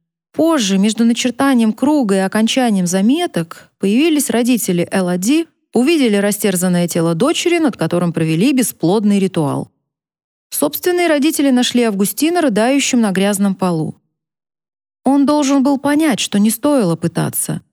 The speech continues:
Должен был позволить Элоди обрести покой. «Почему?» — обратилась Джейн к притихшему дому. Августин был влюблен,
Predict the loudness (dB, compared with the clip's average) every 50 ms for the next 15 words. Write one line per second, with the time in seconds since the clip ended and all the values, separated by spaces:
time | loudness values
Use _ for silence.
0 | _ _ _ _ _ _ _ -6 -2 0 2 2 2 2 2 2 2 2 2 2
1 | 0 0 0 -2 -2 -2 0 0 2 2 0 0 -2 -4 -4 -2 0 0 0 0
2 | 0 0 2 2 2 2 0 -2 -2 -2 -4 -4 -2 -2 -4 -6 -4 -4 -2 -2
3 | -2 -2 -6 -10 _ _ _ _ _ _ _ _ _ _ _ _ _ _ _ -6
4 | -6 -4 -2 0 0 2 2 4 2 2 0 -2 -4 -10 _ _ _ _ _ _
5 | -4 -4 -2 -2 -2 -2 -2 -2 0 0 0 -2 0 0 0 2 0 0 -2 -4
6 | -4 -2 -2 -2 -2 -2 -2 0 0 0 0 0 0 0 0 -2 -4 -4 -8 _
7 | _ _ _ _ -6 -6 -4 -2 -2 -2 -2 -2 -2 0 0 2 2 2 2 2
8 | 2 2 0 0 0 0 0 2 2 2 2 0 -2